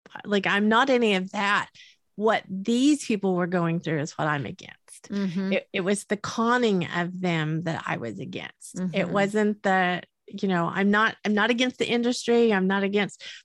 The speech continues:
Speaker 1: but I am against anyone taking advantage of someone else when, you know, why? Why do you have to take care, take advantage of someone to do business? You don't.
Speaker 2: Right.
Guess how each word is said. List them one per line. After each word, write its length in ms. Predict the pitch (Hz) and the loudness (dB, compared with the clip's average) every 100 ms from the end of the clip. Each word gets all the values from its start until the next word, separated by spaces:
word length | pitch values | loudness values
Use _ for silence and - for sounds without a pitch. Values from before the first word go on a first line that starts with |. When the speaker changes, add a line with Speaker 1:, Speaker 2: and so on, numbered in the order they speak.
| - | -2
Speaker 1:
but 80 | |
I 100 | 233 247 | 2 4
am 160 | 294 | 2
against 360 | 294 254 233 - | 2 0 -2 -2
anyone 380 | 214 233 226 190 | 0 2 4 2
taking 320 | 196 185 185 185 | 0 -2 0 -2
advantage 500 | 185 180 180 175 170 | -2 -2 -2 -2 -4
of 100 | 170 | -6
someone 400 | - 180 175 170 | -2 0 0 0
else 500 | 175 160 170 - - _ _ _ _ _ _ | 0 0 -4 -10 -20 _ _ _ _ _ _
when, 440 | 196 202 190 185 - _ _ _ _ _ _ _ _ _ - | 0 2 2 0 -2 _ _ _ _ _ _ _ _ _ -4
you 260 | 208 202 | -2 2
know, 140 | 202 180 | 2 2
why? 420 | 190 180 78 - - | 0 -2 -2 -6 -8
Why 180 | 214 208 | -2 0
do 100 | 220 | 2
you 140 | 247 269 | 2 2
have 200 | 214 - | 0 -4
to 80 | 202 | -4
take 200 | 208 185 | -4 -2
care, 280 | - 185 - _ _ - | -2 -4 -4 _ _ -12
take 360 | - 214 202 208 | -2 0 0 -2
advantage 540 | 185 190 185 185 180 | -2 0 2 2 0
of 120 | 180 | -2
someone 380 | - 175 175 165 | -2 -2 0 0
to 120 | - | -4
do 180 | 180 180 | -2 -2
business? 720 | 165 160 - - - - - _ _ - _ | 0 -4 -6 -12 -16 -18 -20 _ _ -20 _
You 160 | 220 196 | 0 2
don't. 180 | - | 2
Speaker 2:
Right. 480 | 175 165 156 - - | 0 -2 -6 -12 -20